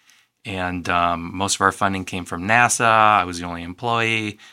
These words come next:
and I'm cataloging records that he had collected from Werner, Werner von Braun and,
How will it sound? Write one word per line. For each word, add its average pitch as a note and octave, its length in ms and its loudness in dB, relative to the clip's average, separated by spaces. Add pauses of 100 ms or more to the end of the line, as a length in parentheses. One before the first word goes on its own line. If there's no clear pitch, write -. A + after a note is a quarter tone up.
(100)
and F#2+ 100 -6
I'm F#2 120 -2
cataloging F#2+ 680 0
records F2+ 440 -4
that F2 140 -8
he F#2+ 80 -10
had F#2 120 -12
collected F2+ 400 -8
from F2 260 -14
Werner, F2 420 -8
Werner A2+ 300 -2
von F#2+ 240 2
Braun G#2+ 580 6 (600)
and, F2+ 720 -2